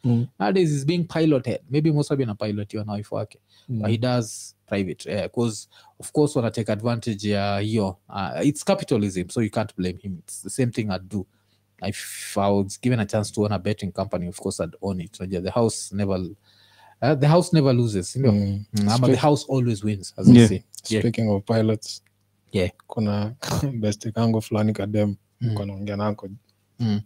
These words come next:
Speaker 1: the day before yesterday.
Speaker 3: Mm-hmm.
Speaker 2: Mm.
Speaker 1: Nilikuwa nampigia stories za vile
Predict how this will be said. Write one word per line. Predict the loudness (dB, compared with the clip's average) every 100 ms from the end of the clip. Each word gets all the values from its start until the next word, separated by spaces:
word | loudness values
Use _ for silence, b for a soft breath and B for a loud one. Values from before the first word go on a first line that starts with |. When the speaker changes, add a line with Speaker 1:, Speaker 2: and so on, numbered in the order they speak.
| -6
Speaker 1:
the |
day | 0 0
before | 0 2 4
yesterday. | 4 2 -4 -6 -10 _
Speaker 3:
Mm-hmm. | -2 2
Speaker 2:
Mm. |
Speaker 1:
Nilikuwa | 2 0 -6 -6 0
nampigia | 0 0 0 0
stories | 0 0 2
za | 2 2
vile | 2 4 4 4 2 2 0 0 -2 -4